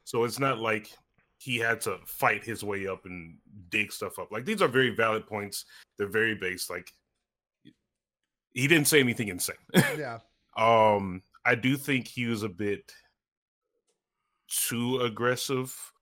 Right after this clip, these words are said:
Speaker 1: against Eminem.
Speaker 2: Yeah.
Speaker 1: Um, in, like, the mindset that certain people that came out of Eminem that do have that negative or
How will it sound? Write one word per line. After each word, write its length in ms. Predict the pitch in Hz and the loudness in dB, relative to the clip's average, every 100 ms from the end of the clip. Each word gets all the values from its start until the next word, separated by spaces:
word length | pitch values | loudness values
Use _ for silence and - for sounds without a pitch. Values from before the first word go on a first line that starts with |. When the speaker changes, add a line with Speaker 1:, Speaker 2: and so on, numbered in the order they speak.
| _ | _
Speaker 1:
against 720 | - 107 82 95 104 120 - - | -8 -8 -6 -6 -6 -6 -10 -6
Eminem. 520 | 135 139 139 156 175 _ _ _ _ 131 | -4 -4 -2 -4 -6 _ _ _ _ -10
Speaker 2:
Yeah. 200 | 127 107 | -2 2
Speaker 1:
Um, 520 | 104 98 95 92 90 _ _ _ _ _ _ _ _ | 2 0 -2 -6 -10 _ _ _ _ _ _ _ _
in, 160 | 120 117 | -2 0
like, 280 | 107 110 - | 0 -2 -4
the 340 | 113 110 107 | -4 -2 -2
mindset 720 | 95 107 117 120 - 117 104 98 _ _ _ | -2 -2 0 0 -4 -4 -4 -4 _ _ _
that 460 | - 101 95 92 90 _ - | -6 -2 -2 -2 -6 _ -16
certain 340 | - 151 139 | 0 4 4
people 240 | 135 131 110 | 2 -6 -4
that 140 | 98 | -4
came 220 | - 117 110 | -4 -4 -2
out 100 | 107 | -2
of 80 | |
Eminem 560 | 101 101 101 98 92 95 _ _ _ _ | -4 -6 -6 -8 -8 -10 _ _ _ _
that 300 | 107 101 87 | -2 -2 -4
do 180 | 113 110 | -8 -6
have 360 | 95 104 95 90 | -4 -2 -2 -2
that 220 | 101 95 | -4 -4
negative 720 | 95 98 95 95 92 92 87 - - _ _ - | -6 -4 -4 -6 -8 -8 -12 -18 -20 _ _ -8
or 460 | 101 95 87 85 | -4 -4 -4 -8